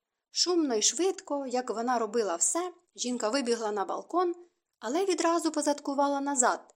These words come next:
притискаючи руку до своїх пишних грудей. «О, Боже мій, це він!» «Пегілен?» поцікавився юний сеньор.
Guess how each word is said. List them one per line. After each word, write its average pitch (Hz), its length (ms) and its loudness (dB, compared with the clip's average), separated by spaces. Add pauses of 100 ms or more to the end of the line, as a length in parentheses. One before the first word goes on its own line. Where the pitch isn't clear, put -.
(100)
притискаючи 339 760 -4
руку 349 280 -2
до 247 120 -2
своїх 214 440 -4
пишних 220 440 -2
грудей. 233 420 -4 (640)
«О, 311 100 2
Боже 320 300 6
мій, 294 320 4
це 330 220 2
він!» 214 380 -2 (280)
«Пегілен?» 214 500 0 (280)
поцікавився 233 680 -2
юний 269 360 -2
сеньор. 269 520 -2